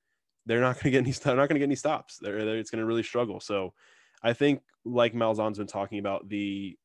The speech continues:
the idea of playing more complementary football, it has to be it has to be exciting, I think, for U C F fans. It, it should anyway. I know we were talking a little bit before we jumped on here and talking about how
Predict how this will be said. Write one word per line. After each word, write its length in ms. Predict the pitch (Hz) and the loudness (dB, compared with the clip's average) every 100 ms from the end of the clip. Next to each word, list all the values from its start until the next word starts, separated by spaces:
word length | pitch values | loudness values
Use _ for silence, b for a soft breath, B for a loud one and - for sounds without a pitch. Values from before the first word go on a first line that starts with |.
| - | -10
the 100 | 110 | -2
idea 320 | 107 117 120 | -2 2 0
of 100 | 110 | 0
playing 280 | - 110 104 | -2 -2 0
more 140 | 104 101 | -2 -2
complementary 600 | 110 107 104 104 101 101 | -2 -2 -2 -2 -2 -4
football, 560 | 104 101 101 98 92 _ _ _ _ _ _ 117 | -6 -2 0 0 -2 _ _ _ _ _ _ -4
it 80 | |
has 220 | 131 185 - | 2 2 0
to 100 | 170 | -2
be 380 | 160 147 110 - _ _ - | 0 0 -2 -8 _ _ -12
it 140 | 123 | -8
has 240 | 131 220 285 | -2 -2 -2
to 60 | |
be 100 | 175 | -4
exciting, 420 | 127 - 120 123 107 | -4 -2 -2 -2 -4
I 60 | |
think, 220 | 101 101 | -6 -10
for 100 | - | -10
U 120 | 98 95 | -10 -10
C 160 | 98 | -12
F 100 | 95 | -12
fans. 260 | - 92 95 | -14 -14 -10
It, 60 | |
it 220 | 95 101 - | -8 -8 -8
should 340 | - 135 104 | -4 0 0
anyway. 220 | 95 95 | -2 -4
I 60 | 110 | -2
know 160 | 113 | -2
we 180 | 107 113 | -2 -4
were 60 | 110 | -2
talking 280 | 113 104 104 | 0 -2 -2
a 40 | |
little 140 | 101 | -4
bit 80 | 92 | -4
before 420 | 98 107 104 95 - _ _ _ _ | -6 -2 0 0 -4 _ _ _ _
we 80 | - | -6
jumped 240 | 107 101 104 | -4 -2 -2
on 180 | 107 | -2
here 220 | 104 101 95 | -2 -4 -6
and 220 | 95 - - | -10 -14 -4
talking 200 | 110 104 | -4 -2
about 80 | |
how 180 | 101 98 | -4 -4